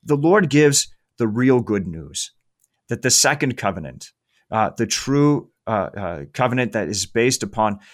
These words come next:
God's own mercy, not at all on my, man's, uh, uh, on man's, uh, obedience,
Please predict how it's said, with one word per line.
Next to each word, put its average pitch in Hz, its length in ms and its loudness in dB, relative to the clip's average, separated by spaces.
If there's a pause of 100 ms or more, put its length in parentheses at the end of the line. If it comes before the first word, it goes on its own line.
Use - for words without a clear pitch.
(300)
God's 123 320 0
own 113 240 -2
mercy, 101 420 -2
not 117 320 0
at 135 140 2
all 190 340 4
on 151 160 4
my, 131 280 2
man's, 135 440 0
uh, 120 60 -4
uh, 87 460 -4 (280)
on 101 280 -6
man's, 107 420 -4
uh, 82 260 -10
obedience, 104 720 -6